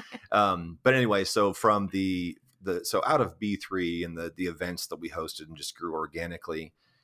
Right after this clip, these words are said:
came an opportunity to, if B three, Business Bonding and Beer, Beer was the event that people came to, eventually we said, "Well, you know, there's so many awesome people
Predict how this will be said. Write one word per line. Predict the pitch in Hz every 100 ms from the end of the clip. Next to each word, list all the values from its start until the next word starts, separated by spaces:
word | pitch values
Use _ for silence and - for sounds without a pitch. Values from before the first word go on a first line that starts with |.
| _
came | 101 98
an | 92
opportunity | 85 87 90 85 92 87 85 87 80
to, | - 85 80 80 71 _ _ -
if | - -
B | 120 123
three, | 127 101 98 87 85
Business | 92 95 -
Bonding | - 85 87
and | 80
Beer, | 82 82 80 _ -
Beer | 90 85
was | 82 -
the | 85 82 78
event | 69 82 101 - - -
that | 98 -
people | 107 113
came | 101 123 117
to, | 117 131 131 135 - _ _ _
eventually | - 117 131 117 101
we | 95
said, | 90 92 87
"Well, | 87 87 - _
you | 92
know, | 87 - _
there's | 95 90 - - -
so | - 98
many | 95 80
awesome | 85 - 80
people | 90 82 76 73